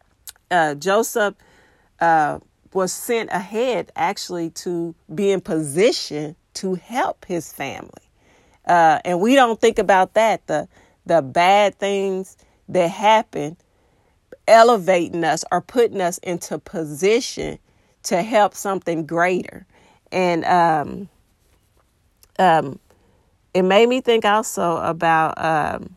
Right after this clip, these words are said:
yeah, so, and that, and that, that is what happened to Joseph. He reads, it,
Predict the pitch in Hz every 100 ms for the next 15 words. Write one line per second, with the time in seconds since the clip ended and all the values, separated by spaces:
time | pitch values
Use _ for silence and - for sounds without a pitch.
0 | _ 202 226 165 - 226 202 - - -
1 | 185 196 214 185 180 175 180 - 165 170
2 | 185 202 202 156 - 147 175 208 226 240
3 | 359 - - _ - - _ 190 190 196
4 | 202 196 190 - 113